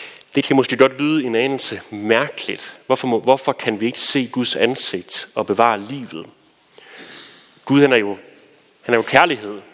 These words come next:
s-, som vi har skrevet derop. Beretningen om Moses, der ser Gud for ryggen, det fortæller os meget, meget tydeligt,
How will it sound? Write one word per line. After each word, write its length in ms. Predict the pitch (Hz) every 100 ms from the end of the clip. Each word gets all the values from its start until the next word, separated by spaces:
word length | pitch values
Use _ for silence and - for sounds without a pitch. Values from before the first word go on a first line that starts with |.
| _
s-, 200 | - - -
som 220 | - 90
vi 60 |
har 40 | 92
skrevet 340 | - 107 104
derop. 360 | 98 98 95 - - _ _ _ _ _ _ - - - - - - - - - _ _
Beretningen 500 | 131 156 220 165 143
om 60 | 127
Moses, 840 | 123 135 185 - 95 - - - - _ _ _ _ _ _ _ - - -
der 80 | 113
ser 220 | - 165
Gud 220 | 110 160
for 180 | - 120
ryggen, 420 | 101 120 143 113 - _ _ -
det 100 | 135
fortæller 380 | - - 208 139
os 420 | 98 - - - - _ -
meget, 400 | 120 151 202 190
meget 220 | 147 143
tydeligt, 520 | - 127 131 101 -